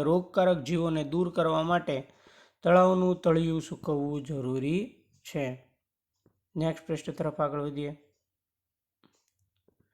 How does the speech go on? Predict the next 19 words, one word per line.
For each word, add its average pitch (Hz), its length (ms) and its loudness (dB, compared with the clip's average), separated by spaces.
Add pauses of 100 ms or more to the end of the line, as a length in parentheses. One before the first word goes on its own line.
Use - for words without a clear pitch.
(600)
તળાવને 185 460 6
તળિયે 180 400 4
ચૂનાનો 185 540 2
છંટકાવ 175 440 0
છે, 175 260 0
લિમિંગ, 156 340 2 (260)
શા 175 280 2
માટે 175 300 2
કરવામાં 151 580 2
આવે 131 320 -2 (100)
છે? 143 220 -4 (600)
બરોબર 170 360 0
છે? 170 160 -4 (460)
તો - 100 0
કે 165 120 -2
પીએચનું 202 720 -2
સ્તર 185 400 6
વધારવા 160 520 4
માટે 170 340 0